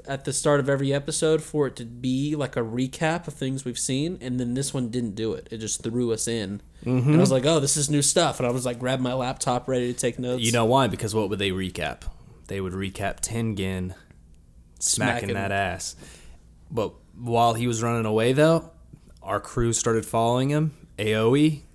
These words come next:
Speaker 2: the cheeks, the girl whose
Speaker 1: Don't
Speaker 2: cheeks
Speaker 1: say
Speaker 2: he clapped.
Speaker 1: cheeks. Don't say cheeks.
Speaker 2: The girl who che-, whose cheeks he
Speaker 1: Who he
Speaker 2: clapped
Speaker 1: violated. Who he violated.
Speaker 2: with his hand,
Speaker 1: That
Speaker 2: his
Speaker 1: he
Speaker 2: palm.
Speaker 1: violated.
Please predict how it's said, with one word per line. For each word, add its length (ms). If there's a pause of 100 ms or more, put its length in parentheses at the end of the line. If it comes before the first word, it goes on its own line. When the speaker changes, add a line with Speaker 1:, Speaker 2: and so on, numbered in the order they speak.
Speaker 2:
the 80
cheeks, 640 (240)
the 100
girl 480 (220)
whose 200
Speaker 1:
Don't 140
Speaker 2:
cheeks 200
Speaker 1:
say 120
Speaker 2:
he 60
clapped. 280
Speaker 1:
cheeks. 280
Don't 240
say 160
cheeks. 420
Speaker 2:
The 60
girl 360
who 120
che-, 420
whose 300
cheeks 420
he 160
Speaker 1:
Who 120
he 180
Speaker 2:
clapped 260
Speaker 1:
violated. 480
Who 140
he 100
violated. 600
Speaker 2:
with 60
his 140
hand, 400
Speaker 1:
That 120
Speaker 2:
his 100
Speaker 1:
he 80
Speaker 2:
palm. 120
Speaker 1:
violated. 680